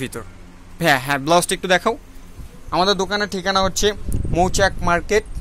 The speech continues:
খাজানা শাড়ি, চারতলা। এই যে দেখেন, এটা হচ্ছে হাতে, এটা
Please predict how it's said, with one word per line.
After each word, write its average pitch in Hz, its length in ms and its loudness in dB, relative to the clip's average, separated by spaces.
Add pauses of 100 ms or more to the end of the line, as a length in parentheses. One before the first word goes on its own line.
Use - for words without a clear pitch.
(680)
খাজানা 175 400 2
শাড়ি, 175 200 2 (340)
চারতলা। 147 440 4 (560)
এই 170 80 4
যে 156 100 4
দেখেন, 113 200 -6 (760)
এটা 175 160 -2
হচ্ছে 196 220 0 (320)
হাতে, 165 280 0 (600)
এটা 165 100 -4